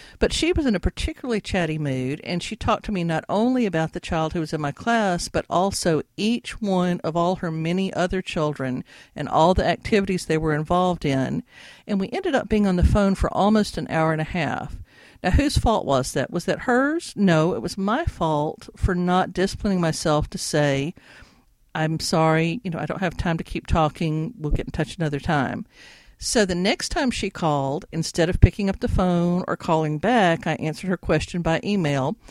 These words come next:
and then I was free to chat with her maybe the next time we met at lunch over the co-op. If you have a home business, it makes setting telephone boundaries even more challenging.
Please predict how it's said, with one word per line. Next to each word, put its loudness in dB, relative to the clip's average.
and 0
then 4
I 4
was 0
free 0
to -8
chat 0
with -2
her 0
maybe 0
the -2
next -2
time 0
we -2
met 0
at -6
lunch -2
over -2
the -6
co-op. -4
If -2
you -4
have 6
a -2
home -4
business, -2
it -6
makes -2
setting -2
telephone -2
boundaries -4
even -4
more -2
challenging. -6